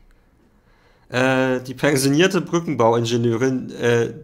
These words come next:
Dujejko oder so lebt zurückgezogen in einem Bergdorf an der polnisch-tschechischen Grenze. Irgendwie viele Seniorenfilme. <laughs>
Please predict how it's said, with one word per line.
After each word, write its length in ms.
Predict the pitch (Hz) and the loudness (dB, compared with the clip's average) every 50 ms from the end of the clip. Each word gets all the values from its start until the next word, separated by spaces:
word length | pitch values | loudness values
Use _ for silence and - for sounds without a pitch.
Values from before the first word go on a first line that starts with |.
| - - - | -20 -12 -6
Dujejko 1200 | 147 151 143 120 113 120 131 143 160 170 165 - - - 117 110 110 110 117 131 156 185 - - - - | -4 -2 -2 0 0 2 4 4 4 4 2 -2 -6 -6 -4 -4 -2 0 0 0 0 0 -2 -4 -6 -8
oder 280 | 131 135 135 135 135 | -6 -4 -2 -4 -2
so 200 | 127 143 160 185 | -2 -2 -2 -2
lebt 260 | 180 147 151 160 156 | -2 -2 -2 -4 -4
zurückgezogen 540 | - - 156 160 160 165 165 - 160 151 151 | -4 -4 -4 -4 -4 -6 -6 -4 -4 -4 -4
in 60 | 147 | -2
einem 180 | 135 127 123 113 | -4 -4 -2 -2
Bergdorf 500 | 117 117 127 143 - - 143 139 139 131 | 0 0 0 0 0 -4 -4 -4 -4 -4
an 80 | 120 120 | -4 -4
der 120 | 117 117 | -6 -6
polnisch-tschechischen 840 | 120 - 131 123 131 135 131 - - 117 107 - - 113 120 117 | -6 -4 -4 -2 -2 -4 -6 -8 -8 -8 -8 -10 -10 -10 -10 -8
Grenze. 340 | 110 107 101 95 - - - - - - - - - | -6 -6 -6 -6 -8 -10 -14 -16 -20 -20 -20 -10 -4
Irgendwie 260 | - 156 175 202 202 | -2 0 0 0 -2
viele 300 | 202 - 185 185 196 196 | -2 -2 -2 0 2 2
Seniorenfilme. 840 | 180 185 185 165 139 139 131 131 127 120 - 110 101 95 92 95 95 - | 2 2 0 0 0 2 2 2 0 0 0 -2 -2 -2 -2 -4 -2 2
<laughs> 60 | - | 2